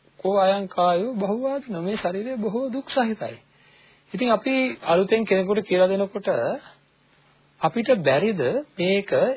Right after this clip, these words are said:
එයාගේ ජීවිතයට ගැලපෙන ආකාරයට ආරම්භයක් ඇති කරවන්න ඕනේ. හිතන්න පොඩ්ඩක් උදේ නැගිට වෙලාවෙ ඉඳන්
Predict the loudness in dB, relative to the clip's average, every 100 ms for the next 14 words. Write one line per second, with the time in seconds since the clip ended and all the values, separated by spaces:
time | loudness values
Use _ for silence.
0 | -2 0 4 4 4 2 -4 -4 -2 -2
1 | -4 -4 -4 -2 0 -2 -2 -6 -6 -6
2 | -6 -6 -8 -8 -6 -4 -2 -4 -6 -6
3 | -8 -12 -12 -12 -12 -10 -10 -12 -14 -20
4 | _ _ _ _ _ -2 2 2 0 0
5 | 2 2 2 0 0 -2 -4 -2 -2 0
6 | 0 -2 -6 -8